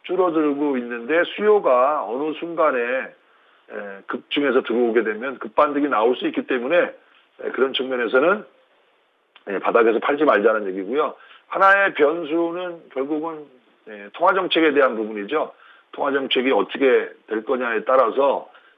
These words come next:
지금 추세 그 전환을 계속 막고 있는, 어,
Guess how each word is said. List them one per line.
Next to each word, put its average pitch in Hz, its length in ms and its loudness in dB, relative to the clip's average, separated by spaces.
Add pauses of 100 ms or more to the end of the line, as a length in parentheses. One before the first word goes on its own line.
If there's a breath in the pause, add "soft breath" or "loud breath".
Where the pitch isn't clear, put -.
지금 113 200 -12
추세 147 240 -2 (720)
그 107 340 -12
전환을 135 600 2 (360)
계속 123 240 -2
막고 113 380 0
있는, 117 500 -2
어, 107 160 -16